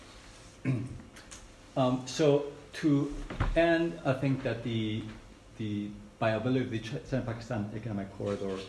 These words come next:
uh, depends on a number of things. One is the trade complementarity that I discussed before,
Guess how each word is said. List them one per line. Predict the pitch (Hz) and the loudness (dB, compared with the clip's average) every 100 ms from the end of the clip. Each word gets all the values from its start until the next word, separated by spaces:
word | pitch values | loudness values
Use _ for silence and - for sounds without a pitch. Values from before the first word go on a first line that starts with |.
| - - - - - | -14 -16 -14 -14 -8
uh, | 113 98 | -6 -4
depends | 107 117 113 110 | -4 -2 -2 -2
on | 101 | -2
a | |
number | 98 98 95 | -2 -4 -4
of | 95 | -4
things. | 135 123 123 - | -2 -2 -2 -6
One | 110 110 | -2 0
is | 107 110 | 0 -4
the | 101 - - | -6 -8 -6
trade | 123 117 113 - - - | -4 -2 -4 -6 -10 -6
complementarity | 113 98 - 123 120 117 117 | -4 -4 -4 -2 -2 -2 -2
that | 107 | -2
I | 101 - | -2 -6
discussed | 101 - 113 - | -10 -8 -8 -8
before, | 98 - 117 113 | -8 -4 -2 -2